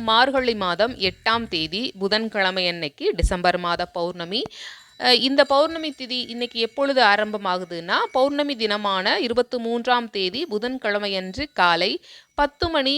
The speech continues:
இருபத்தி ஏழு நிமிடங்களுக்கு ஆரம்பமாகி, மறுநாள் வியாழக்கிழமையன்று காலை எட்டு மணி பத்து நிமிடத்திற்கு நிறைவடையுது அப்படிங்கிற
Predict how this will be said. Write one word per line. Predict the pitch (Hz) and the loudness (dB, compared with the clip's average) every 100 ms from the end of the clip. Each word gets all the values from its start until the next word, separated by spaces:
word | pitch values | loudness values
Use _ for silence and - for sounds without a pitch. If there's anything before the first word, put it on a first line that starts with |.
| 285 | -2
இருபத்தி | 247 262 285 - 247 | -4 -2 -4 -2 4
ஏழு | 247 277 277 | 4 6 4
நிமிடங்களுக்கு | 240 233 262 254 226 208 - 277 | 2 0 0 0 0 0 -4 0
ஆரம்பமாகி, | 254 202 208 208 196 180 160 247 302 277 | 4 6 6 2 0 0 -2 -4 -8 -8
மறுநாள் | 226 214 240 247 226 190 | 0 2 4 4 4 4
வியாழக்கிழமையன்று | 190 214 220 247 - 220 214 208 190 190 254 359 _ _ _ - | 4 4 6 4 2 -2 -2 -2 -4 -6 -8 -8 _ _ _ 0
காலை | 208 196 190 277 - | 4 4 4 0 -2
எட்டு | 254 269 359 | -4 -4 -4
மணி | 302 240 262 | -2 0 0
பத்து | 294 254 254 302 | 0 -2 0 -2
நிமிடத்திற்கு | 262 262 285 - 240 220 294 | 0 2 0 0 -10 -8 -6
நிறைவடையுது | 247 220 247 269 262 233 214 226 | 0 2 4 4 4 2 2 2
அப்படிங்கிற | 190 202 202 196 | 2 -2 -4 -4